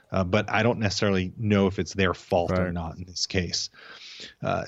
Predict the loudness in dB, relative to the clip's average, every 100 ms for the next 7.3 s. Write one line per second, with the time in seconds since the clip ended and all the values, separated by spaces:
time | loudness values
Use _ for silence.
0 | -10 -6 -4 -4 -8 -10 -6 0 4 6
1 | 8 8 8 8 6 4 0 -10 _ 2
2 | 4 6 4 2 0 -2 0 0 -2 0
3 | 4 4 2 0 2 2 2 -2 -4 -4
4 | -6 -10 -14 -8 -2 0 2 0 -4 -2
5 | 2 2 4 2 2 -6 -8 -8 -8 -10
6 | -4 0 0 0 0 0 0 -2 -2 2
7 | 2 2